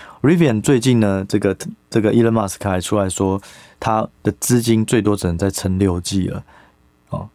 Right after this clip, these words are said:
那因为他虽然卖得还不错，哦，这，呃，这一季卖得可能比市场还要差，可是整体来讲，其实它都还不错。可是呢，当你还没有到达经济规模之前，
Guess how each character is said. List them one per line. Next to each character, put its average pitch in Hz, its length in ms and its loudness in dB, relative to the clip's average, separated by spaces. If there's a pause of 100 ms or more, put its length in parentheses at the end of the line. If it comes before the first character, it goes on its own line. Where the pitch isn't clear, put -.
(160)
那 98 440 -2
因 117 160 2
为 107 220 -2 (120)
他 110 260 -2 (120)
虽 - 120 -2
然 156 80 0
卖 143 160 2
得 98 260 -2 (120)
还 117 140 -2
不 120 100 0
错， 117 340 0 (120)
哦， 98 200 -2 (460)
这， 135 160 0
呃， - 140 0
这 139 160 2
一 120 80 2
季 117 280 4 (220)
卖 120 160 2
得 104 100 0
可 98 120 -2
能 95 100 -2
比 95 80 -2
市 107 160 -4
场 98 100 -2
还 87 80 -4
要 92 80 0
差， 95 160 -2
可 101 120 0
是 123 100 0
整 107 180 0
体 113 140 0
来 98 80 2
讲， 98 160 -2
其 87 100 -10
实 101 80 0
它 131 80 0
都 147 80 0
还 120 120 0
不 90 100 -8
错。 98 260 -2 (560)
可 113 140 0
是 147 180 0
呢， 113 280 0
当 139 180 -2
你 117 80 -2
还 98 80 0
没 107 100 2
有 110 80 2
到 110 200 -2
达 98 120 -2
经 107 200 0
济 107 120 2
规 107 160 0
模 95 200 0
之 107 200 0
前， 85 320 -2